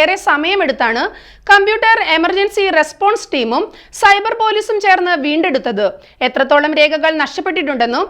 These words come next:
ഏതു വിധത്തിലുള്ള ആക്രമണമാണ് നടന്നതെന്നും വിദഗ്ധ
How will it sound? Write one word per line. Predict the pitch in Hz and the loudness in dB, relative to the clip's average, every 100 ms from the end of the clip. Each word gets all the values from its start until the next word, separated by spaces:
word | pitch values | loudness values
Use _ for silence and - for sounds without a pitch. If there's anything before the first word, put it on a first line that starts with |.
| - - - 381 | -8 -8 0 2
ഏതു | 427 453 | 2 0
വിധത്തിലുള്ള | 453 440 427 415 403 349 294 | -2 0 2 6 4 4 2
ആക്രമണമാണ് | 330 - 415 415 415 392 381 349 | 2 0 -2 0 2 2 2 0
നടന്നതെന്നും | 277 381 330 240 262 370 302 | 0 0 0 0 -2 -4 -2
വിദഗ്ധ | 370 403 415 | 0 0 0